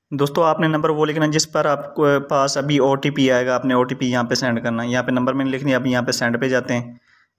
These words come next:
अब यहाँ पे मेरे पास ओटीपी आएगा, मैं यहाँ पे एंटर करूँगा। दोस्तों, ओटीपी देने के बाद यहाँ पे आपके पास इस तरह का एक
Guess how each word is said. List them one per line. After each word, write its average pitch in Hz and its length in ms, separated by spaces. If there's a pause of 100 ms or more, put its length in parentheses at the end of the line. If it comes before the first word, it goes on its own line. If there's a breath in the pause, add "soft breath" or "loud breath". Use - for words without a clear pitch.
(680)
अब 147 100
यहाँ 135 140
पे 139 100
मेरे 139 160
पास 139 180
ओटीपी 139 400
आएगा, 123 260
मैं 123 180
यहाँ 123 180
पे 123 100
एंटर 120 200
करूँगा। 117 280 (800)
दोस्तों, 156 300
ओटीपी 160 440
देने 156 260
के 151 80
बाद 143 260
यहाँ 143 200
पे 147 120
आपके 139 260
पास 135 220
इस 135 140
तरह 143 160
का 143 100
एक 131 460